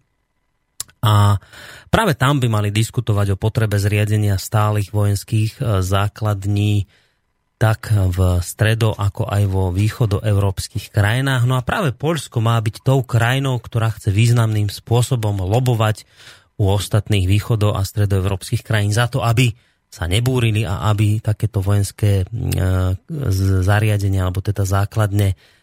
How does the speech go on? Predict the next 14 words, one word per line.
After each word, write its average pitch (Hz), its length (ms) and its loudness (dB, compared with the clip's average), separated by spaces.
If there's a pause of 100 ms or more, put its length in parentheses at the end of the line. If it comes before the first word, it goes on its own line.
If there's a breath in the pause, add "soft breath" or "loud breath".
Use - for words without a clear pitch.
(160 soft breath)
na 92 240 2
svojich 98 560 0
územiach, 98 640 2
e, - 160 -16 (560)
stavali, 135 560 0
alebo 101 240 -6
teda 95 240 -6
povolili. 127 560 0 (1500 loud breath)
No 139 160 4
a 147 400 0
potom 196 320 -2
je 190 80 -4
tu 160 80 -4
ešte - 320 -4